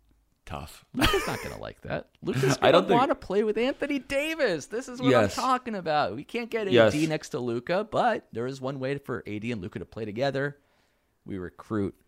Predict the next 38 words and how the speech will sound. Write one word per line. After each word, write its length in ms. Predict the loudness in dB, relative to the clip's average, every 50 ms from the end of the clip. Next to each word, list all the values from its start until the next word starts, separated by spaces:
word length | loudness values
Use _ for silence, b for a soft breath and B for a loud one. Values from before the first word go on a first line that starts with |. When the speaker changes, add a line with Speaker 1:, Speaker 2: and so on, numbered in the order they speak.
| _ -20 -20 -20 -16
Speaker 2:
This 140 | -14 -12 -10
is 120 | -10 -8
what 220 | -6 -8 -8 -8 -8
LeBron 360 | -10 -6 -4 -4 -4 -4 -6
does. 180 | -6 -8 -8 -8
LeBron 400 | -8 -4 -2 0 0 0 -2 -2
loves 240 | -2 -2 -2 -4
Luka. 300 | -8 -8 -8 -8 -8 -12 -14
He's 240 | -14 -14 -14 -14 -14
been, 300 | -12 -10 -10 -10 -10 -14 -16 b b b b b b b b b b b b b b
I 80 | -6
don't 80 | -4 -2
wanna 140 | -2 -4 -4
say 160 | -6 -8 -8
grooming, 580 | -6 -2 4 6 8 8 8 6 4 2 0 -2
but, 160 | -4 -4 -4
you 140 | -2 -2 -2
know, 280 | -2 -2 -2 -2 -2 -4
slowly 580 | -8 -6 0 4 8 8 8 8 6 6 4
Speaker 1:
That's 0 |
not 220 | 4 4 4 4 4
Speaker 2:
in 60 | 6
Speaker 1:
the 60 | 6
Speaker 2:
his 100 | 6 6
Speaker 1:
right 60 | 6 6
word. 300 | 8 10 10 10 10 10 8 6 10 10
Speaker 2:
ear. 60 | 12 12 10
<laughs> 20 | 6
Speaker 1:
<laughs> 100 | 2 2 2 2 4
Not 440 | 2 2 6 6 6 6 6 6 6
the 0 |
Speaker 2:
Over 100 | 6 8 8
the 0 | 10
Speaker 1:
right 140 | 10 10 8
Speaker 2:
last 240 | 8 8 6 8 6
Speaker 1:
word. 180 | 6 4 2 0
Speaker 2:
five 280 | -2 0 0 0 2
years, 640 | 2 0 2 2 2 0 0 -2 -4 -8 -12 -16